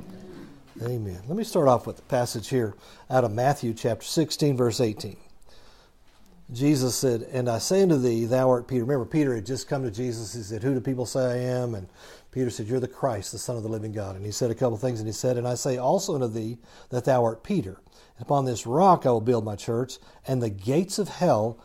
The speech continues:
shall not prevail against it." Now, in this passage, Jesus kind of gives us the posture that the church should be having. He's talking about the church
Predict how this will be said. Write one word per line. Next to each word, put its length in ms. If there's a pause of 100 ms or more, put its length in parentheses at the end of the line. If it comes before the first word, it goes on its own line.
(140)
shall 280
not 320
prevail 560
against 420
it." 120 (600)
Now, 80
in 200
this 220
passage, 680 (240)
Jesus 480
kind 460
of 180
gives 380
us 360 (500)
the 100
posture 560
that 160
the 80
church 320
should 180
be 100
having. 340 (1500)
He's 140
talking 180
about 120
the 80
church 760